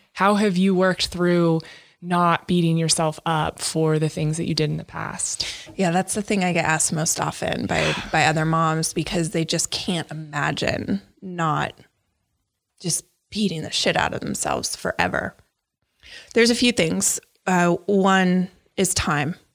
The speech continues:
Speaker 2: like, time and distance from those things.
Speaker 1: Mm-hmm.
Speaker 2: It does help,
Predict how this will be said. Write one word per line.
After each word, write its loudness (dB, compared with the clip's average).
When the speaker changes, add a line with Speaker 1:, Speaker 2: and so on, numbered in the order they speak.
Speaker 2:
like, -12
time 2
and 2
distance 0
from -2
those 0
things. -4
Speaker 1:
Mm-hmm. -16
Speaker 2:
It -4
does 2
help, -4